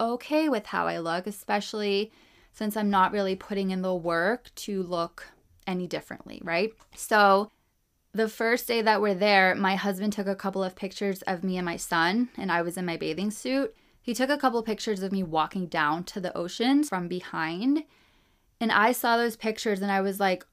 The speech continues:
"Oh my God, whoa, is that actually <laughs> what I look like?" Because when I look in the mirror, that is not how I see myself.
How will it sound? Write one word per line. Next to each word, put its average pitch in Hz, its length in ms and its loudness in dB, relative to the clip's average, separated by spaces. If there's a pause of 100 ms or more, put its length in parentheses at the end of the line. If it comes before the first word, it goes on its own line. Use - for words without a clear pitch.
(160)
"Oh 190 160 -2
my 240 220 4
God, 180 400 0
whoa, 165 760 -2
is 214 180 0
that 220 300 2
actually 302 640 4
<laughs> - 0 -
what 214 260 4
I 208 140 6
look - 340 -4
like?" 240 520 0
Because 214 520 0 (520)
when 190 100 0
I 226 100 6
look 339 160 4
in 277 80 0
the 220 60 0
mirror, 196 480 2
that 175 180 2
is 320 140 0
not 175 540 2
how 175 220 -4
I - 100 -6
see - 240 0
myself. - 600 0